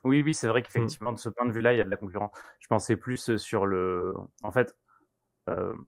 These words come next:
Speaker 1: typiquement, jouer à un Vampire Survivor, ça va pas nous empêcher de jouer à un autre jeu qui y ressemble.
Speaker 2: Mm.
Speaker 1: Euh, quand, euh, acheter une machine à café, bah, ça va t'empêcher d'acheter toutes les autres, quoi, parce que t'en auras une qui fonctionnera.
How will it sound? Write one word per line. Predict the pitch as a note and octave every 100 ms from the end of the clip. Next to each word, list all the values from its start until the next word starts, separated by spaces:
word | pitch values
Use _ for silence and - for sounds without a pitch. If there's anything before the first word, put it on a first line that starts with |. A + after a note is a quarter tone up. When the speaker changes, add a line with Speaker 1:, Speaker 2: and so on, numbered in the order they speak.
| _ _ _ -
Speaker 1:
typiquement, | - - G#2+ A#2 B2+
jouer | A2+ A2
à | A2+
un | G#2+
Vampire | G2+ G2 G2 G#2
Survivor, | - G2 G2 G2 A2+
ça | -
va | F#2
pas | - G#2+
nous | G#2+ G2+
empêcher | G2+ G#2 F#2 A2
de | G2+ G2
jouer | G2 G#2
à |
un | F#2+
autre | G2+ G2+
jeu | G#2 A2+
qui | A2+ G#2+
y | G#2
ressemble. | G2+ - B2+ A2+ - _ _ _ -
Speaker 2:
Mm. | A2+ F#2+ F#2+
Speaker 1:
Euh, | F#2 F2+ F2+ F2+ F#2 F#2 _ _ _
quand, | - A2+ G#2+
euh, | F#2+
acheter | F#2 - A2
une |
machine | G2+ G2 A#2 G2+
à |
café, | G2 G2 C3 A2+
bah, | F2+ F2
ça | -
va | F#2
t'empêcher | F#2 F2+ F#2 A2
d'acheter | F#2+ -
toutes | - G2
les | F#2
autres, | F#2
quoi, | -
parce | - F#2
que |
t'en | F#2 F2
auras | F2 F2
une | G2+
qui | -
fonctionnera. | G2 F#2 F#2 F2